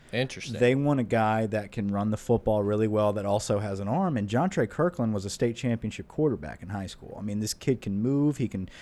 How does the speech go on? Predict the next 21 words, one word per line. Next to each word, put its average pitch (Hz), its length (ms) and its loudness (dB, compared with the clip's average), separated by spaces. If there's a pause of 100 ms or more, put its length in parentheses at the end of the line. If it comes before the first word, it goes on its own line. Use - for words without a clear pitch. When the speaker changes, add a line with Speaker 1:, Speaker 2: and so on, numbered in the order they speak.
(120)
Speaker 2:
he's 110 160 -2
very 131 360 6
athletic. 123 680 4
Quarterback 131 500 4
is 107 100 0
his 104 160 -6
natural 120 320 0
position. 123 400 0
He's 143 100 0
not 165 180 6
an 120 80 2
S 113 180 0
E 98 60 -4
C - 120 -10
quarterback 90 560 6
by 98 60 -6
any 87 160 -4
means. 117 340 -2
He's 95 120 -6
an 107 80 -2
athlete. 117 420 0